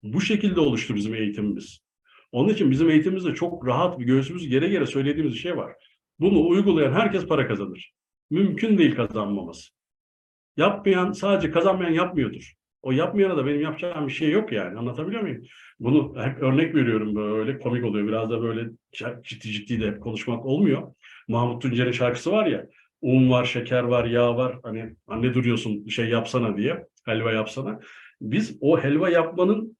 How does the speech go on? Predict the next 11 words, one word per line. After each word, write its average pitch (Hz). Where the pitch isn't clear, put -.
şeyini 143
de, 120
videosunu 151
da 147
veriyoruz. 101
Yani 117
nasıl 135
yapılacağını 147
da 143
gösteriyoruz, 104
anlatıyoruz. 120